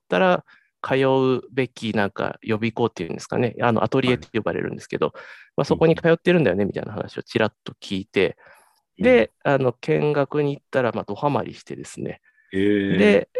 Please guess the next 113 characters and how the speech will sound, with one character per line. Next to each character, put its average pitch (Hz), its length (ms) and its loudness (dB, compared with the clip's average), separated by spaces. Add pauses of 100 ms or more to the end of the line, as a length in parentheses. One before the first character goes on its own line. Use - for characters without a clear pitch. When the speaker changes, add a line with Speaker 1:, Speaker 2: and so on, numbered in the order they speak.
Speaker 1:
え、 143 160 0
で、 226 300 4
そ 208 180 -4
こ 190 160 -4
か 208 160 0
ら、 214 400 4
あ 131 60 0
の、 117 260 -2
と - 100 -2
に 262 60 2
か 143 80 -6
く - 40 -10
自 117 100 -6
分 208 100 0
が 254 120 -4
作 - 220 -10
り 294 120 -6
手 339 120 -2
で 311 120 -4
い 262 80 -6
た - 100 -6
か 113 120 -2
っ - 40 -8 (100)
た、 - 300 -4 (300)
こ - 120 -6
れ 110 100 -4
か 101 120 0
ら 98 100 0
も、 95 140 0
Speaker 2:
う 92 40 -4
ん。 85 260 -10
Speaker 1:
っ - 280 -20
て 247 60 0
い 247 60 0
う 226 40 -10
気 - 120 -2
持 247 100 4
ち - 80 -2
は 254 80 4
す - 120 -6
ご 180 140 2
く - 120 -8
大 110 100 -2
き - 160 -18
く - 100 -10
て、 107 400 2
あ 127 140 2
の、 98 680 0
い 147 80 -4
わ 185 60 0
ゆ 196 60 4
る 160 100 2
ア 147 40 2
ー - 40 -4
テ - 80 -2
ィ 185 40 0
ス - 40 -16
ト 156 100 -6
と - 100 -6
し 110 60 -8
て - 60 -12
食 - 140 -6
っ - 20 -20
て - 120 -4
い 90 40 -6
こ - 160 -2
う - 40 -4
と - 80 -8
か - 120 -8
で 50 60 -8
す - 120 -8
ね、 - 180 0
ア - 60 -4
ー - 20 -2
テ 131 120 -6
ィ - 20 -10
ス - 40 -12
ト - 80 -10
と - 120 -6
し - 60 -16
て - 120 -8
こ - 120 -8
う - 20 -8
世 - 100 -8
界 120 280 2
中 120 100 -2
に、 117 220 2 (360)
あ 120 200 2
の、 104 340 2
ア 143 80 0
ー 135 40 2
ト 110 100 -2
で 104 80 -6
メ 113 100 -2
ッ - 20 -4
セ 117 180 -6
ー - 20 -2
ジ 90 100 -8
を 90 60 -10
発 107 400 -6
信 127 240 0
す 131 120 -4
る 131 120 4
ん 117 40 4
だ 87 120 -2
と - 100 -10
か、 - 140 -4
特 - 160 -2
に - 40 -6
そ 254 220 0
う 262 80 0
い 247 240 -2
う、 233 40 -2